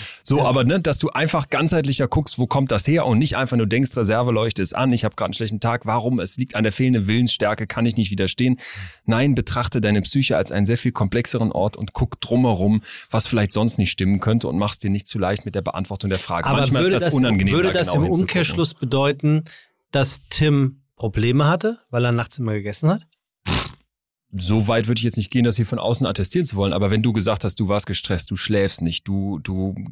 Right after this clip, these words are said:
Speaker 1: du arbeitest von morgens bis da spät in die Nacht rein, dann würde ich sagen, ist das doch ein Hinweis darauf zu sagen, ey, Moment mal, da könnte auch was nicht stimmen.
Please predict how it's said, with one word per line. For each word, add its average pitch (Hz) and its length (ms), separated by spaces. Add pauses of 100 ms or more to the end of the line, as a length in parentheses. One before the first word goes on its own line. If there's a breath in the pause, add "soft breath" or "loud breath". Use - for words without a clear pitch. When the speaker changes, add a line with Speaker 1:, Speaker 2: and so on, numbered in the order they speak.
(180)
Speaker 1:
du 101 320
arbeitest 104 540
von 104 160
morgens 104 380
bis - 320
da 92 640
spät 101 340
in 107 80
die 98 60
Nacht 98 320
rein, 85 160
dann 95 140
würde 107 120
ich 107 80
sagen, 104 240
ist 113 140
das 98 100
doch 92 160
ein 82 80
Hinweis 92 320
darauf 110 260
zu - 120
sagen, 104 200
ey, 90 80
Moment 104 220
mal, - 80
da - 80
könnte 87 220
auch - 40
was 98 140
nicht 90 120
stimmen. 90 260